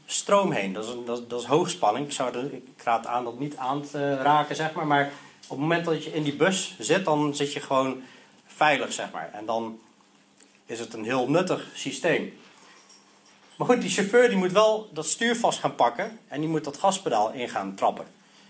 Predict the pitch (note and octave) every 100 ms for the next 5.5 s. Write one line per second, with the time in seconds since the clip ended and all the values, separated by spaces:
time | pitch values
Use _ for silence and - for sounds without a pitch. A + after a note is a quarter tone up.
0 | _ - B2 F3+ G3 E3 E3 - G#3 G3
1 | E3 E3 G3 G3 F3 D3+ - - _ _
2 | _ - - G#3+ F3+ - E3 D3 - D#3
3 | D#3 D#3 F3 A3 - _ _ _ - A#2+
4 | F#3 F#3+ - - C#3 B2+ D3+ E3+ F3 G#3+
5 | C#3 - A#2 A#2+